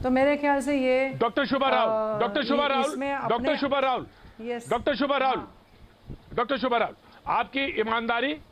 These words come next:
Speaker 2: आपकी ईमानदारी
Speaker 1: हाँ
Speaker 2: को
Speaker 1: जी,
Speaker 2: मैं,
Speaker 1: बोलिए।
Speaker 2: मैं, मैं प्रणाम करता हूँ, सैल्यूट करता हूँ। मैं आपके प्र-, आपकी ईमानदारी को, अ, सैल्यूट करता हूँ। आपने कहा, being a doctor, अगर मैं बोलूँ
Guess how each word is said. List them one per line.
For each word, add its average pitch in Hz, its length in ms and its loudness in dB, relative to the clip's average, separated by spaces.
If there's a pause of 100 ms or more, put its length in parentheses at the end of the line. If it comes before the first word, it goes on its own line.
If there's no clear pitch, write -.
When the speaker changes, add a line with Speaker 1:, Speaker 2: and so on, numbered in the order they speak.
(300)
Speaker 2:
आपकी 202 260 0
ईमानदारी 208 400 0
Speaker 1:
हाँ 262 80 -4
Speaker 2:
को 247 60 0
Speaker 1:
जी, 233 60 0
Speaker 2:
मैं, 247 100 2
Speaker 1:
बोलिए। 220 200 -6
Speaker 2:
मैं, 220 180 0
मैं 233 220 0
प्रणाम 196 480 -2
करता 165 280 -2
हूँ, 139 120 0
सैल्यूट 196 420 0
करता 151 300 -2
हूँ। 143 160 -4 (440)
मैं 240 100 0
आपके 233 260 -2
प्र-, 226 180 0
आपकी 202 300 0
ईमानदारी 226 420 0
को, 247 100 0
अ, 233 120 2 (200)
सैल्यूट 208 520 2
करता - 260 0
हूँ। 208 100 2
आपने 208 260 0
कहा, 214 180 2
being 226 260 -4
a 190 80 0
doctor, 202 240 0
अगर 208 240 0
मैं 202 160 -2
बोलूँ 202 260 0